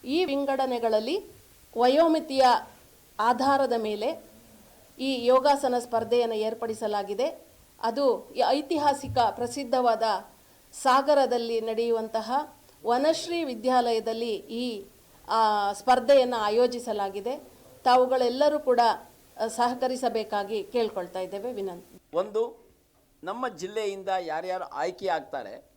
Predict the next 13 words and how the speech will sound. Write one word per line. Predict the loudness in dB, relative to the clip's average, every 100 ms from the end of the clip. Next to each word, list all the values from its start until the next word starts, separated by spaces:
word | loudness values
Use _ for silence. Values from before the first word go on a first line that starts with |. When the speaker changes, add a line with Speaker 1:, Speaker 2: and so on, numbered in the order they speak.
| _ _ _ _ _ -14
Speaker 2:
ಇವರು | -8 -8
ಕಡೂರಿನಲ್ಲಿ | -8 -6 -4 -4 -6 -8 -6
ರಾಜ್ಯ | -6 -4 -6
ಮಟ್ಟದ | -6 -8 -4 -4 -6 -14 _ _ _ -8
ಯೋಗಾಸನ | -4 -2 -4 -8
ಸ್ಪರ್ಧೆಯಲ್ಲಿ | -12 -8 -8 -6 -8 -6
ಭಾಗವಹಿಸ್ತಾರೆ. | -8 -6 -10 -12 -18 -20 -20 _ _ _ _ _ _ _ _ -10
ರಾಜ್ಯ | -2 0 0 0
ಮಟ್ಟದಲ್ಲಿ | -2 -4 -4 -4 -4
ಆಯ್ಕೆಯಾಗುವಂಥವರು | -6 -6 -4 -6 -6 -4 -6 -8 -10 -8
ರಾಷ್ಟ್ರ | -6 -8 -8 -10
ಮಟ್ಟದಲ್ಲಿ | -8 -8 -10 -6
ಭಾಗವಹಿಸ್ತಾರೆ. | -8 -8 -16 -18 -20 -20